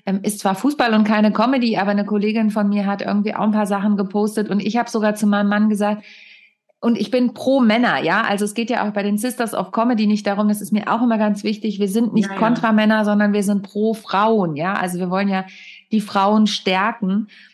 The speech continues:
Speaker 1: Und dann habe ich zu meinem Mann gesagt, ist es nicht interessant, dass das Frauenfinale um achtzehn Uhr stattfindet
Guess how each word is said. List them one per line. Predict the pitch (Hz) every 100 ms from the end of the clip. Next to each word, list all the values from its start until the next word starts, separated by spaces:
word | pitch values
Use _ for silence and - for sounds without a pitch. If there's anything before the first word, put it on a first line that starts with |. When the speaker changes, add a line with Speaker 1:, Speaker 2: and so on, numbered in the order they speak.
| _ -
Speaker 1:
Und | 220
dann | 220 226
habe | 254
ich | -
zu | 233
meinem | 220 214
Mann | 208 247 254
gesagt, | 214 214 214
ist | 208 277
es | 262
nicht | 269 240
interessant, | - 208 190 180 - 175 220 294 -
dass | 208 208
das | 202 -
Frauenfinale | - 175 170 262 294 - 240 226 226 220 -
um | 196 196
achtzehn | 208 - - - 269 262
Uhr | 247 415
stattfindet | 415 - 175 175 - 180 175 180 302 359